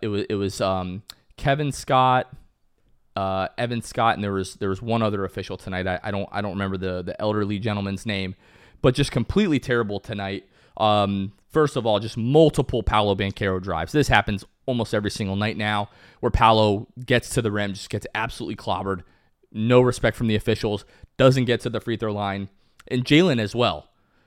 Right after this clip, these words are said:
Like, Jalen had the, um, had the, the, the, uh, fast break drive right into,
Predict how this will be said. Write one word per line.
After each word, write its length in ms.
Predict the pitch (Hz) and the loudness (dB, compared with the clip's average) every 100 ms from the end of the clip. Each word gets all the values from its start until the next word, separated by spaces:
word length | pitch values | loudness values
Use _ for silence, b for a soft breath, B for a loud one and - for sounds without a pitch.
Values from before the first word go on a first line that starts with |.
| _ | _
Like, 220 | 120 110 - 127 | -2 -2 -4 -4
Jalen 380 | 143 143 165 123 | 2 4 4 0
had 320 | 123 117 120 | 0 -2 0
the, 180 | 120 110 | 0 0
um, 440 | 104 101 98 92 _ _ _ _ _ - b b b | 0 -2 -6 -8 _ _ _ _ _ -20 b b b
had 160 | 110 120 | -2 0
the, 140 | 113 | 0
the, 300 | 107 104 98 | -2 -2 -2
the, 360 | 95 101 95 - | -2 -2 -2 -4
uh, 180 | 95 92 | -4 -6
fast 340 | - 120 120 | -2 0 0
break 200 | 127 107 | 0 -2
drive 520 | 98 107 110 101 95 101 | 0 2 2 2 0 -2
right 240 | 107 - | -2 -2
into, 880 | 113 107 - 120 113 110 110 107 | -4 -6 -4 -4 -2 -4 -4 -6